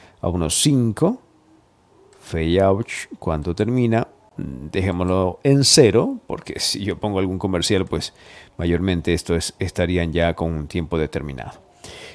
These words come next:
Luego, aquí en la parte de, aquí está, la parte de salida, aquí tenemos un ecualizador. Esto nos va a ayudar a mejorar el audio de la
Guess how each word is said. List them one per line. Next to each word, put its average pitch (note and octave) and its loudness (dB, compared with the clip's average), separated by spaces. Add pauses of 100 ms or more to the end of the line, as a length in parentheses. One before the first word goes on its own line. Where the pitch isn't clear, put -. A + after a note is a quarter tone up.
(140)
Luego, D#3+ 6
aquí C#3 -2 (260)
en E2+ -4
la C#2+ -4
parte G2+ 2
de, G2 2 (140)
aquí - -8
está, D#3 0
la E2 -4
parte D#2 0
de F#2+ 2
salida, C3 4 (560)
aquí G#2+ -2
tenemos A2 0
un F2 -2
ecualizador. B2+ 2 (520)
Esto D3 6
nos A2+ 0
va A#2+ 8
a - 8
ayudar A#2 6
a A#2 6
mejorar A2 4
el F2 0
audio E2 2
de E2 0
la D#2 0